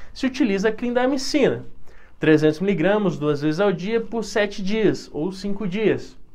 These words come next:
No primeiro trimestre, é o que é mais referido ali, né? O mais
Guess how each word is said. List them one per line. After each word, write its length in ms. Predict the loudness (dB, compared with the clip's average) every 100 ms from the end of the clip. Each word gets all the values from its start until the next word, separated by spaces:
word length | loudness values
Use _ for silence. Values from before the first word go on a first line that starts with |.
| -20 -20 -20 -20 -20 -16 -2
No 160 | 0
primeiro 500 | 0 0 6 10 10
trimestre, 680 | 8 2 2 4 2 -2 -16 -14 -14 -16 -18 -18 4
é 120 | 10
o 160 | 12 10
que 160 | 8
é 140 | 6 8
mais 380 | 6 4 4 0
referido 880 | 2 6 6 6 2 6 6 6
ali, 420 | 6 6 4 4 -2 -8
né? 220 | 2 8 8
O 100 | 8
mais 760 | 8 10 8 8 2 -4 -10